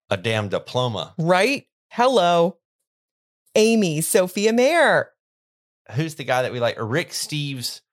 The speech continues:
Speaker 1: travel
Speaker 2: <gasps>
Speaker 1: guide to Slovenia.
Speaker 2: My God, I fucking love Rick Steves. I don't know that I would give it back.
Speaker 1: Yes, and, um, I'm here with my good friend Amy, who, and we're in a little town, um, outside of Milan.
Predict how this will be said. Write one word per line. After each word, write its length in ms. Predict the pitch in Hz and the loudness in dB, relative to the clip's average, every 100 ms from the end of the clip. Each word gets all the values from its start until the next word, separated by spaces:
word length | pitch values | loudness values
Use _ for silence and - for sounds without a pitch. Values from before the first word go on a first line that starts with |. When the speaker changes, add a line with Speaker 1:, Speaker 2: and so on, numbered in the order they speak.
| _ - _ 143 | _ -20 _ -12
Speaker 1:
travel 460 | 165 156 131 127 110 | -2 0 2 0 -2
Speaker 2:
<gasps> 20 | |
Speaker 1:
guide 500 | 110 98 98 98 95 - | 0 0 0 -2 -8 -12
to 240 | - 110 | -8 -8
Slovenia. 720 | 101 - 107 98 104 78 71 _ | -8 -8 -8 -6 -8 -10 -14 _
Speaker 2:
My 140 | 165 165 | -10 -10
God, 360 | - 170 160 156 | -10 -10 -10 -10
I 40 | - | -12
fucking 280 | - 165 165 | -10 -6 -2
love 320 | 160 160 160 | -2 -2 -4
Rick 140 | 170 - | -8 -8
Steves. 680 | - 165 165 160 160 - - _ - | -10 -6 -6 -8 -10 -14 -18 _ -2
I 100 | 185 | 0
don't 160 | 208 | 2
know 80 | 190 | 2
that 120 | 180 175 | 2 2
I 60 | |
would 120 | 160 151 | 0 -2
give 140 | 156 | -2
it 80 | - | -2
back. 320 | 147 131 - | -2 -4 -6
Speaker 1:
Yes, 220 | 127 - - | -10 -10 -12
and, 160 | 95 95 98 | -14 -12 -14
um, 220 | 95 98 - | -16 -14 -10
I'm 140 | 104 | -10
here 200 | 95 131 | -8 -10
with 220 | 120 113 | -10 -12
my 140 | 107 98 - | -12 -12 -14
good 140 | 120 | -18
friend 260 | - 107 101 | -14 -14 -12
Amy, 420 | 110 135 123 107 110 | -12 -10 -10 -12 -10
who, 220 | 104 104 101 | -10 -10 -14
and 160 | 95 | -16
we're 240 | 95 104 98 | -14 -14 -14
in 260 | 104 98 | -16 -16
a 300 | 104 98 101 | -16 -16 -16
little 220 | 107 123 127 | -16 -16 -18
town, 440 | - 135 135 131 - _ _ _ 135 | -14 -12 -12 -14 -18 _ _ _ -12
um, 140 | 135 | -10
outside 360 | 135 127 - 131 | -12 -12 -14 -14
of 100 | 131 | -12
Milan. 380 | 139 143 151 | -12 -10 -12